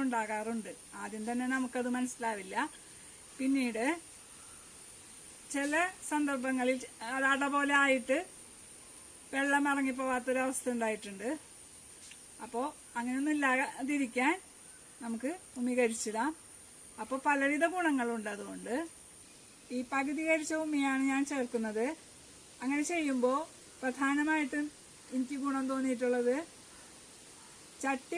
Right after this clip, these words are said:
വളരെ ഭാരം കുറഞ്ഞതായിരിക്കും, നമുക്ക് പൊക്കി വെക്കാൻ എളുപ്പമാണ്.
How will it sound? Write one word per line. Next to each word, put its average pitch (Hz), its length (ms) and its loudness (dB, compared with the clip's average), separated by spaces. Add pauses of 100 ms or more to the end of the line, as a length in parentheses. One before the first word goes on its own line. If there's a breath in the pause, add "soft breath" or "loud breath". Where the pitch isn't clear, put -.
വളരെ 269 320 4 (100)
ഭാരം 254 360 4
കുറഞ്ഞതായിരിക്കും, 214 640 -4 (560)
നമുക്ക് 247 320 -2
പൊക്കി 269 280 0
വെക്കാൻ 277 300 2 (240)
എളുപ്പമാണ്. 254 500 4